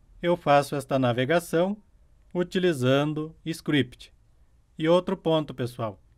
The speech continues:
a primeira linha da planilha está congelada, o que permite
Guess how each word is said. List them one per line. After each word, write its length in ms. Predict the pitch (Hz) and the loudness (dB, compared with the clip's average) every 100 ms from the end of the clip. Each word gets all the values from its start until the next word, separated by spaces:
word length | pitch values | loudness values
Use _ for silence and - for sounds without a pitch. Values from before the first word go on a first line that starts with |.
| _ - _ | _ -20 _
a 120 | 143 | -8
primeira 580 | 131 131 120 135 170 156 | -6 -2 0 0 2 2
linha 400 | 120 127 175 143 | 2 0 0 -2
da 100 | 113 | -2
planilha 640 | 110 117 110 147 160 110 - _ _ _ - | -4 -4 -2 -2 -2 -6 -10 _ _ _ -18
está 320 | 156 - 147 | -12 0 0
congelada, 760 | 151 156 147 170 139 131 101 - - _ _ - _ | 0 -4 0 4 4 4 2 -18 -20 _ _ -20 _
o 100 | 135 | -14
que 140 | 127 127 | -10 -6
permite 680 | 135 139 139 170 196 - | -2 0 2 0 -2 -16